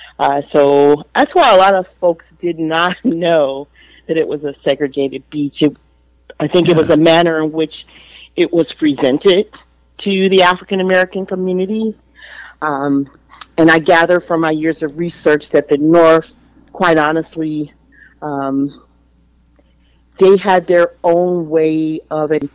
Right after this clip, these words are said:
Speaker 1: hanging signs that said white only or coloreds only. So it was very subtle in the way they did it. And again, they were trying to grow this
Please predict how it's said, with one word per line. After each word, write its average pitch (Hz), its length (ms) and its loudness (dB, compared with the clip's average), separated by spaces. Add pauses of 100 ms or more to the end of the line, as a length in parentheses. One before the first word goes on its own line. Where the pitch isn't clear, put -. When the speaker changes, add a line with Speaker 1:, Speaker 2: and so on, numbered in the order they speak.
(480)
Speaker 1:
hanging 208 400 4
signs 190 580 -2
that 165 220 -8
said 156 600 -2 (460)
white 160 300 -4 (240)
only 170 540 0
or 135 200 -2 (100)
coloreds 180 500 -2 (100)
only. 165 680 -2 (400)
So 233 100 2
it 240 60 6
was 226 100 2
very 285 240 0
subtle 214 520 0
in 220 60 -4
the 220 80 0
way 220 240 2
they 220 200 2
did 214 200 2
it. 220 220 2 (100)
And 160 140 -4
again, 147 440 -4
they 151 120 2
were 165 120 0
trying 156 560 -4
to 151 420 -6 (440)
grow 160 400 4
this 160 520 -6